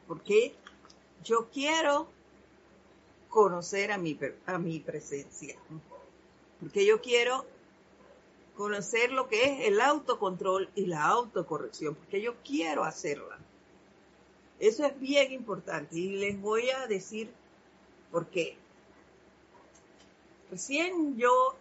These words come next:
entraba a la, a la enseñanza. Todavía no estaba en el grupo Serapis Bay. Fue, eh, unas perso-, unos amigos, unas amistades que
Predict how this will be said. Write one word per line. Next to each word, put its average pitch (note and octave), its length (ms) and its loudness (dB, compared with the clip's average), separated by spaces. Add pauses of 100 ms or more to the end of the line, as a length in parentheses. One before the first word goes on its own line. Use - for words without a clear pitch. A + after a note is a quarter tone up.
(340)
entraba G#3 880 4 (1040)
a D#3 120 -6
la, D#3 360 -4 (600)
a E3+ 100 -8
la D#3 120 -8
enseñanza. D#3+ 800 -6 (840)
Todavía F#3+ 360 6
no C#4+ 100 4
estaba D4+ 360 2
en C4+ 80 -2
el G3 120 -2
grupo G3 320 0
Serapis D#3 440 -2
Bay. B2 180 -8 (160)
Fue, A3 340 2 (760)
eh, D#3 340 -2 (280)
unas G#3 300 -4
perso-, G#3 360 -6
unos B3 260 -4 (360)
amigos, D4 500 -2
unas D4+ 200 2
amistades A#3 520 -2
que B3+ 260 0